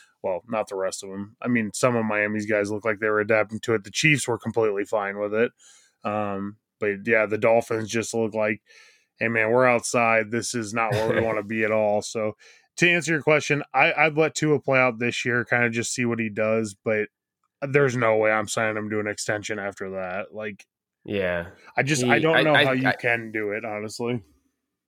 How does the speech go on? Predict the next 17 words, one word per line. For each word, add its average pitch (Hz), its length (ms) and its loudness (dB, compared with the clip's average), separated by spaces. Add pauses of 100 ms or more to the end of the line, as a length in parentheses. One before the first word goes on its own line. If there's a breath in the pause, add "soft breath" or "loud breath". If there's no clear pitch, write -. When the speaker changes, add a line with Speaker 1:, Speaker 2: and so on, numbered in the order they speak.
(140)
Speaker 2:
I 139 100 2
think 190 220 0
you 202 120 -2
could 156 500 2
win 131 440 2
a 110 140 -4
Super 123 300 -4
Bowl 120 280 4
with 110 140 -2
Tua, 127 420 2
but 104 280 0
it's 120 220 -2
gonna 117 180 2
have 107 220 2
to 101 60 -4
be, 101 220 -2
like, 92 300 0